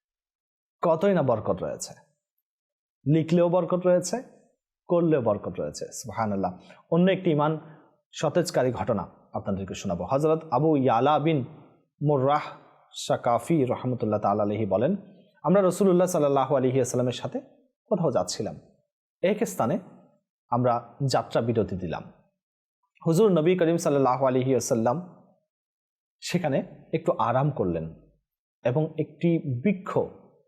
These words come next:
সেখানে জমিন ফেটে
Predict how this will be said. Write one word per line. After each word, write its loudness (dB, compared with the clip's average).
সেখানে -4
জমিন 2
ফেটে -4